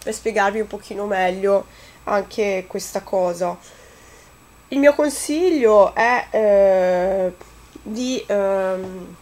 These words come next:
puntare su unghie bellezza, e ve ne ho spiegate le motivazioni, come vi ho spiegato le motivazioni del perché io ho escluso gli altri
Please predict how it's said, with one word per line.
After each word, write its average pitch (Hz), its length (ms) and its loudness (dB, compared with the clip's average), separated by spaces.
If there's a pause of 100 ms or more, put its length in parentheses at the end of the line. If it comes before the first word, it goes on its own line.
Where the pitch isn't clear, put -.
puntare 240 560 -4
su - 220 -12
unghie 214 220 -12
bellezza, 214 840 -6
e 220 140 -8
ve 220 100 -6
ne 214 80 -10
ho 208 60 -10
spiegate 202 460 -10
le 196 60 -10
motivazioni, 190 880 -8
come 226 200 -2
vi 220 60 -4
ho 233 40 -6
spiegato 214 400 -4
le 196 60 -2
motivazioni 196 720 -2 (300)
del 196 180 -6
perché 202 320 -4 (160)
io 180 180 -2
ho 180 240 -2
escluso 185 480 -8
gli 190 120 -4
altri 185 520 -4